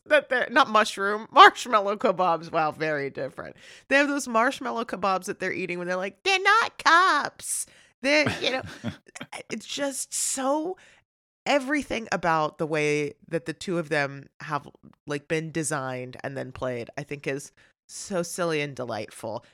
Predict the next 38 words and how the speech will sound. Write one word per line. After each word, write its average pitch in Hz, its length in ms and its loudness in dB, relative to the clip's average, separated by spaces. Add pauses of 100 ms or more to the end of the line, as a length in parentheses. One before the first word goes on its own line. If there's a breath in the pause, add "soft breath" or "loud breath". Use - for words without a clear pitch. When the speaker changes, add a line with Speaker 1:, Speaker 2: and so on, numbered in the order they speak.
Speaker 1:
and 147 160 -10
very 156 260 2
cohesive. 131 800 -8
And 135 120 -8
I 123 60 -8
love 131 220 -4
the 139 120 -6
fact 131 260 -8
that 135 120 -12
this - 160 -10
married 131 360 -8
couple 120 360 -6
is - 120 -8
playing 123 360 -12 (100)
this 151 140 -6
horrible 127 540 -6
married 117 400 -12
couple. - 320 -10
I 135 80 -10
think 131 200 -18
that's 127 220 -14
very, 143 340 -4
very 123 240 -10
fun. 110 300 -10
Speaker 2:
Totally. 76 460 -4 (180)
Speaker 1:
And 156 80 -6
I 139 80 -4
think 147 180 -12
she's 131 200 -10
great. 113 300 -10 (240 loud breath)
So 214 280 0
I 202 120 4
really, 226 440 -4 (160)
everything 214 540 -4
I 165 120 0
have 143 380 -6
is, 139 220 -8
like, 104 340 -8